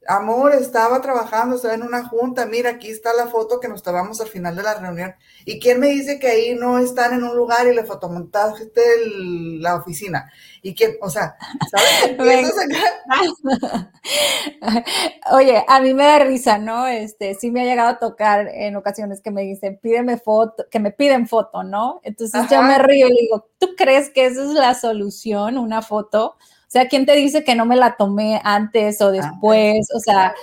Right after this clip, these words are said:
Speaker 1: claro.
Speaker 2: realmente, o ya las tengo guardadas, o sea, realmente quien quiere hacer algo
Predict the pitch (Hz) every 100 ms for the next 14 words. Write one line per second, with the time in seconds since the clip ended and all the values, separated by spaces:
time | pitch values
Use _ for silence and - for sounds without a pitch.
0 | - - _ _ _ _ 262 254 269 269
1 | 269 262 277 294 294 311 320 - 302 285
2 | 285 262 240 214 220 226 226 233 247 233
3 | 226 220 226 220 240 233 247 233 220 214
4 | - - _ - 269 285 311 330 311 302
5 | 302 262 233 214 262 254 262 247 240 233
6 | 202 208 208 196 208 226 330